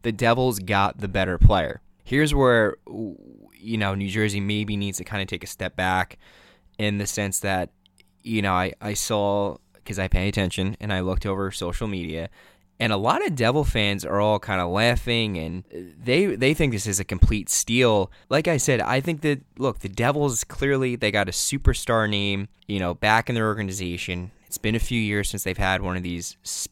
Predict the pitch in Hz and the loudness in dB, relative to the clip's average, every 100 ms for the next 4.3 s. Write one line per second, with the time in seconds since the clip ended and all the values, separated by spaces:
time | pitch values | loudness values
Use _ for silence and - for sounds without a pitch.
0 | _ - 107 101 95 104 - - - 98 | _ 0 2 2 -2 -4 -6 -6 -2 2
1 | - - 98 90 - - - 104 98 85 | 4 2 -2 -4 -6 8 8 8 2 0
2 | 82 87 - 123 113 147 220 151 143 170 | -2 -4 -2 0 2 2 4 4 4 4
3 | 156 120 98 - 110 104 107 131 165 165 | 0 0 -2 -6 -8 -6 0 2 4 4
4 | 143 113 104 | 4 2 -2